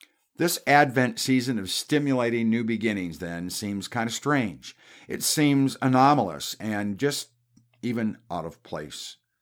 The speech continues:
So how do we genuinely observe the wonder and the joy of Advent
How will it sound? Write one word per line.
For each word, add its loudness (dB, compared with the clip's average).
So -2
how 4
do 2
we 4
genuinely 2
observe 2
the -2
wonder 2
and -8
the -4
joy 4
of -2
Advent -4